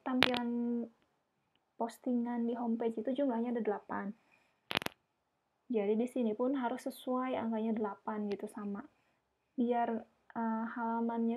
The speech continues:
tuh dia tuh perhitungannya sesuai. Nggak loncat-loncat gitu lah pokoknya ya. Kalau kalian nggak mau pakai adblock, di sini bisa diganti dari true menjadi false.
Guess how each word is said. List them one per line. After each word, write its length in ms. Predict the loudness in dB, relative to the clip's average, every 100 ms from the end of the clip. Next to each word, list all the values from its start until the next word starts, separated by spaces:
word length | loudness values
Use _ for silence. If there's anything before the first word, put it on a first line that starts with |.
| 0
tuh 80 | 2
dia 160 | 2 0
tuh 400 | 2 4 4 0 _ _ _ -2
perhitungannya 720 | -2 0 -4 -2 -2 0 -2
sesuai. 720 | -4 -14 -6 -2 0 0 -2 -6 _ _ _ _ _ _ 0
Nggak 160 | 4 4 4
loncat-loncat 680 | 0 -2 -2 0 -2 -4 -6 -4
gitu 240 | -2 -2
lah 80 | -4 -6
pokoknya 400 | -4 -4 -4 -6
ya. 60 | -6 _ _ _ _ _ _ _ _ _ _ _ -4
Kalau 180 | -2 0
kalian 340 | 2 4 4
nggak 140 | 4 4
mau 260 | 2 -2
pakai 400 | -4 -6 -2 0
adblock, 380 | 2 2 0 -4 _ _ _ _ -4
di 100 | -2
sini 260 | 0 0 2
bisa 240 | 0 -2
diganti 640 | 0 2 2 2 0 -2 -4 _ _ _ _ _ _ _ _ _ _ -2
dari 280 | 0 2 -2
true 360 | -4 -8 -4 -4 -8 _ _ -4
menjadi 240 | -2 -2 -4
false. 520 | -2 0 -2 -8 -20